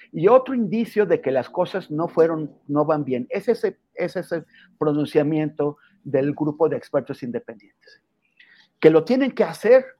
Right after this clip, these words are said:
porque e-, ellos son los, los validadores de la, de las acciones de la, de la fiscalía y, y, y ellos no, no pueden comprometerse a validar algo que no, eh, que no, que no conocen.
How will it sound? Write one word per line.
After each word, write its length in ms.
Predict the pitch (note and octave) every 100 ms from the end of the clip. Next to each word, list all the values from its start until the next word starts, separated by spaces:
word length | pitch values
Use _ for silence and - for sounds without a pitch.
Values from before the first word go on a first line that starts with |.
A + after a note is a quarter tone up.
| _ -
porque 680 | D3 C#3+ D3 C#3+ D#3+ -
e-, 180 | F#3+ G3 F#3
ellos 260 | G3 A#3+
son 340 | - G#3+ A3 G#3
los, 280 | E3+ - -
los 260 | D3+ C3+
validadores 1000 | C#3+ D3 D3+ D3 D3 A#3 F#3 B2+ - - _ _ _ _ _ _ C3+
de 160 | C#3+
la, 240 | D3 C#3 C#3+
de 160 | C3+
las 220 | C3+ B2+ C3+
acciones 640 | - F#3 F#3+ C3 - _ _ _ _ D3
de 220 | C#3 E3
la, 220 | F3 E3+
de 200 | C#3+ C3+
la 140 | C3+ B2+
fiscalía 720 | C3+ - C3+ C#3 G#3 D3+ E3 _ _ _ _ _ _ _
y, 120 | F3+ F3+ -
y, 260 | B3 C4 - -
y 220 | E3+ D#3+ F3+
ellos 300 | G#3 A3+ F#3+
no, 180 | G3+ G3+
no 140 | F#3+ F#3+
pueden 240 | F#3+ G3
comprometerse 760 | G#3 F#3+ F#3 G3+ G3+ F3+ F3 F3
a 40 |
validar 440 | F#3 F#3 E3+ E3+ -
algo 500 | E3+ F#3+ C3+ C#3+ - _ _ _ _
que 320 | D3 F3+ -
no, 480 | D#3+ C3+ C#3+ D#3+ E3 _
eh, 400 | C#3+ B2+ B2 - _
que 140 | B2+
no, 440 | B2+ C#3 D3 D3+ _
que 120 | D3
no 180 | C#3+ D#3+
conocen. 500 | D#3+ D3 A#2 -